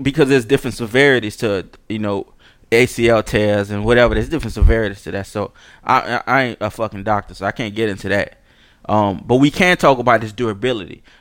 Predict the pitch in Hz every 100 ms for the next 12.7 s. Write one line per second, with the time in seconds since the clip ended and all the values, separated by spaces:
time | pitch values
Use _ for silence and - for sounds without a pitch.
0 | - - 151 139 135 113 113 104 104 127
1 | 127 101 - 82 85 101 143 170 151 127
2 | 107 135 110 117 110 95 - 76 - _
3 | _ _ _ _ _ - 147 131 123 -
4 | - - - - _ _ _ _ _ _
5 | _ _ _ - - - 240 240 196 175
6 | 156 160 - - - - - - _ _
7 | _ _ _ _ _ _ _ - 339 440
8 | - 320 269 143 123 247 359 123 123 -
9 | - 82 - _ _ _ _ _ _ _
10 | _ _ _ _ _ _ _ _ _ _
11 | _ _ _ _ _ _ - 359 392 277
12 | 302 302 294 202 294 - -